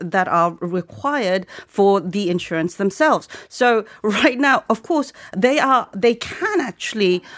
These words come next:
uh, apply for the insurance. They can pay for the unemployment insurance themselves, even if they are, uh, privately or, uh, self-employed. But it has, uh, the policy has, uh, been instilled since twenty twelve, but only one percent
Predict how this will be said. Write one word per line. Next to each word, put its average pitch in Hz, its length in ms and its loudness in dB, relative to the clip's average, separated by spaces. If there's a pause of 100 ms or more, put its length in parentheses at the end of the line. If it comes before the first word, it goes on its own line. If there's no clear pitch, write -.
uh, 185 240 2
apply 208 400 0
for 202 380 2
the 170 160 -2
insurance. 170 340 0
They 180 80 -2
can 170 160 -4
pay 247 680 0 (280)
for 185 240 2
the 185 160 0
unemployment 170 580 2
insurance 156 480 -6
themselves, 170 380 -2
even 214 340 0
if 170 240 -6
they 180 260 -2
are, 151 220 -2 (220)
uh, 170 80 -2
privately 165 840 -2
or, 156 380 -6
uh, - 380 -6
self-employed. - 840 -2 (320)
But - 320 -2
it 247 140 -10
has, 220 340 -4
uh, 208 60 -2
the 180 140 -2
policy 196 400 -4
has, 220 420 -4
uh, 165 260 -2
been 220 360 2
instilled 175 680 -2 (220)
since - 320 -2
twenty 202 480 -2
twelve, 180 440 -2
but 190 160 2
only 208 200 4
one 202 520 4
percent - 680 -2